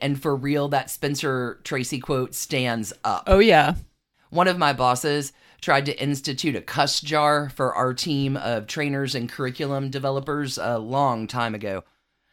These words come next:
Speaker 1: At the time, our department <laughs> was in the middle of human resources, hence the attempt of the cuss jar, which we all pulled a Spencer Tracy, each put in a fifty dollar bill, and just cussed away.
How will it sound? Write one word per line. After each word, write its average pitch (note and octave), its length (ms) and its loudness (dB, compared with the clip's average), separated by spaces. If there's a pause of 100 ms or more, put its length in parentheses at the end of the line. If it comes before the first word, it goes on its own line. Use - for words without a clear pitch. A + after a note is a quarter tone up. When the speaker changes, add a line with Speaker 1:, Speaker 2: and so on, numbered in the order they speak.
(120)
Speaker 1:
At D3 300 2 (100)
the B2+ 100 -2
time, C#3 340 0
our A#2+ 180 0
department A2 720 -2 (160)
<laughs> - 460 -2
was E3+ 180 -2
in E3+ 80 -4
the D#3 80 0
middle D#3 320 0
of C3+ 120 0
human D#3+ 280 -2
resources, F3 760 -2 (440)
hence E3+ 320 -2
the D3+ 200 0
attempt D#3 520 -2
of C#3+ 320 0
the C#3+ 80 -6
cuss D#3 340 -2
jar, D#3+ 440 0 (500)
which E3 260 -2
we F#3 180 0
all E3 200 4
pulled D3 260 0
a B2+ 80 -4
Spencer C#3 460 -4
Tracy, C#3 460 -4 (220)
each C#3 200 -8
put D#3+ 160 0
in D3 100 0
a A#2+ 60 -2
fifty G#3 360 -2
dollar A2+ 300 0
bill, A#2 320 -4
and C3 120 -4
just C3 260 -6
cussed - 440 -2
away. A3+ 240 -2